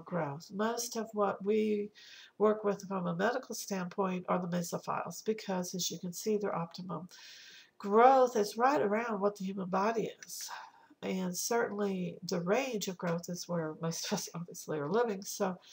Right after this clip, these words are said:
those are the ones you're going to come in contact with most in the healthcare field. Now, psychrophiles are those that can, uh, survive under very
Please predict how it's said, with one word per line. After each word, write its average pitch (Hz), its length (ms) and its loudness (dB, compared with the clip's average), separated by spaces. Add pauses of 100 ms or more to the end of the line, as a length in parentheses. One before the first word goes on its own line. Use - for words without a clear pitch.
(240)
those 294 240 4
are 262 80 2
the 226 100 4
ones 185 300 -2
you're 190 80 -6
going 165 260 -6
to - 160 -10
come 151 160 -10
in 185 120 -10
contact 165 600 -8
with 147 220 -14 (840)
most 190 600 0
in 170 80 -4
the 170 80 -4
healthcare 175 500 -4
field. - 320 -8 (1120)
Now, 196 280 6
psychrophiles 226 800 6
are 226 60 4
those 220 260 6
that 220 140 -2
can, 208 320 0 (260)
uh, 196 160 0
survive 190 560 2
under 185 180 -4
very 175 420 -4